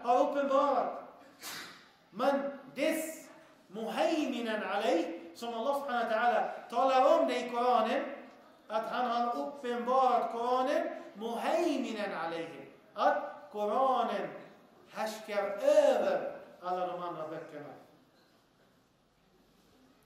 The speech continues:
Koranen som vi tror på är absolut inte ändrad. Inte en enda bokstav. Inte en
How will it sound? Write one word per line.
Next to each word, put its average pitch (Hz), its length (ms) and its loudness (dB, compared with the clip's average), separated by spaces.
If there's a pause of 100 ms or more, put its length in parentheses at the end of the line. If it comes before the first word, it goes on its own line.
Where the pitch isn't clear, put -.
(160)
Koranen 196 520 -2
som 180 160 -8
vi 175 140 -8
tror 190 220 -10
på 180 220 -6
är 170 160 -6 (100)
absolut 180 720 -10
inte 175 300 -14
ändrad. 143 360 -10 (400)
Inte 220 400 -8
en 208 220 -6
enda 202 300 -2
bokstav. 202 520 -4 (800)
Inte 233 640 -4
en 226 460 -6